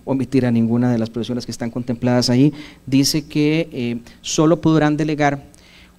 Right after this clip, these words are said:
o asociarse para delegar algunas de sus funciones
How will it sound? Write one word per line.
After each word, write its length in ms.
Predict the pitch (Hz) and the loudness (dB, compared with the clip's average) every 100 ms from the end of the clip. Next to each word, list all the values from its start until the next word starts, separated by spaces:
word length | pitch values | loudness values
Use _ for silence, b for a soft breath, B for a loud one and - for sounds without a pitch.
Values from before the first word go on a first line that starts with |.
| _ | _
o 240 | 147 165 - | 4 6 2
asociarse 640 | 135 135 123 147 151 156 | -2 -4 -4 -2 -2 -2
para 200 | 151 151 | -2 0
delegar 400 | 147 143 147 151 - | 0 0 0 -2 -4
algunas 420 | 127 131 147 147 | -6 -4 -4 -2
de 80 | 147 | -2
sus 160 | 151 | -2
funciones 500 | 156 151 143 143 147 | -2 0 0 0 -2